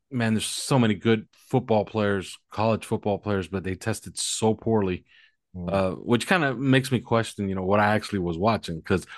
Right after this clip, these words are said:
Speaker 1: one guy that, you know, I saw him play enough where I'm, I'm watching and I'm like, "Man, this,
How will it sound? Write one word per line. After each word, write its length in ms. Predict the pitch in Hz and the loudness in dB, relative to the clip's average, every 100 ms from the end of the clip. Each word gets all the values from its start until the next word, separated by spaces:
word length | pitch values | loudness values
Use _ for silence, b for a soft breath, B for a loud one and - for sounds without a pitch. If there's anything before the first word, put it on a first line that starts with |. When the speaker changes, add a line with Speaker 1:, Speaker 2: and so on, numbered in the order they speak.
| B | B
Speaker 1:
one 320 | 104 135 185 | 4 6 6
guy 280 | 113 104 95 | 4 2 0
that, 360 | 95 92 92 69 67 | 0 -2 -2 -8 -8
you 120 | 104 | -6
know, 200 | 90 - - | -6 -8 -2
I 120 | 113 | -2
saw 180 | 113 127 | 2 0
him 80 | 101 | 0
play 220 | - 107 | 2 2
enough 480 | 92 98 110 - - _ _ _ _ | 2 0 0 -4 -12 _ _ _ _
where 540 | 113 104 98 92 87 - _ _ _ - | 4 6 6 2 -4 -10 _ _ _ -2
I'm, 220 | 120 113 | -2 0
I'm 200 | 101 113 | 0 2
watching 400 | 107 135 160 127 | 4 4 4 2
and 100 | 110 | 2
I'm 140 | 107 107 | 2 0
like, 160 | 92 | -2
"Man, 200 | 85 85 | -6 -10
this, 280 | 95 92 - | -10 -10 -12